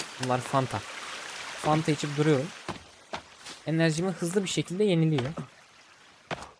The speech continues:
O konuda şey, aceleniz varsa bu oyun içerisinde kullanmanızı tavsiye ederim. Normalde buraya yerleşmek istiyordum da arkadaşlar, şu tatlı su kaynağı olarak saymıyor değil mi?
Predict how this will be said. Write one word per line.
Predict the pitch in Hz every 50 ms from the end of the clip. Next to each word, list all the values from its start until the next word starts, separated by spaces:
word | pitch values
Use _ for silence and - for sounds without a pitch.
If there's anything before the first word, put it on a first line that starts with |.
| _ _ _ _ _ _ _
O | - 135
konuda | - - 151 147 147 143 151 156 151 143 - - - - - -
şey, | - - - - 143 135 131 123 - _ _ _ _ - -
aceleniz | 131 131 123 131 131 131 135 139 135 139
varsa | 147 151 147 - - - 123
bu | 113
oyun | 117 117 113 110
içerisinde | - - 120 113 - - 120 135 180 202 - _ _ - - - _ _ _ _ - -
kullanmanızı | 139 131 135 135 131 127 127 135 147 170 160
tavsiye | - 165 139 143 - - 156
ederim. | 131 127 113 113 117 123
Normalde | 147 160 170 185 196 208 220 196 185
buraya | 190 196 202
yerleşmek | 190 180 165 143 131 - - - 139 -
istiyordum | - - - 165 202 226 208
da | 165
arkadaşlar, | 147 - 151 147 - - 123 127
şu | - - - 214 214 202
tatlı | - - 175 165 - - -
su | - -
kaynağı | - 180 175 175 175
olarak | 170 175 185 185 -
saymıyor | - - 175 175 160 127 117
değil | 127 147
mi? | 185 208